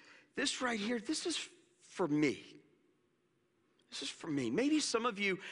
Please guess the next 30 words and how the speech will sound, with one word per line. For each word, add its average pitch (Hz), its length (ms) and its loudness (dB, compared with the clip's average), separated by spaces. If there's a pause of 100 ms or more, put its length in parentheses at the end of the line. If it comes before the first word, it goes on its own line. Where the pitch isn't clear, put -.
(100)
haven't 196 420 2
been 190 160 6
involved 185 540 4
in 170 100 4
a 151 60 2
group 190 500 2
or 165 100 4
in 156 100 0
cr-, 165 180 -2
Christian 190 500 -2
community 196 600 0 (220)
or 175 160 4
in 170 100 6
a 151 40 2
Bible 190 380 2
study 208 340 0
because 185 400 0 (300)
you 208 260 0
view 180 440 2
your 226 580 6 (180)
Bible 208 340 4
study, 185 280 2
you, 185 320 0
you 233 300 0
view 185 260 -2
your 214 260 2
time 202 320 2
with 180 160 2
God, 170 340 4
you 214 280 2